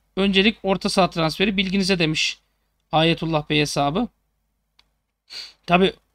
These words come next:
<clears throat> bu arada Hannover doksan altıda, e, Derek Köhn transferi için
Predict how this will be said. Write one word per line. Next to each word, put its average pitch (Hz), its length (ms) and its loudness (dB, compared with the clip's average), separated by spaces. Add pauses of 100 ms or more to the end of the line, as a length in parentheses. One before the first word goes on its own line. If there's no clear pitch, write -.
(220)
<clears throat> - 1120 -18
bu 170 120 4
arada 190 180 6
Hannover 202 400 6
doksan 196 300 2
altıda, 190 480 6 (1000)
e, 156 60 -8 (520)
Derek 170 360 2
Köhn 190 300 2
transferi 185 480 2
için 214 320 2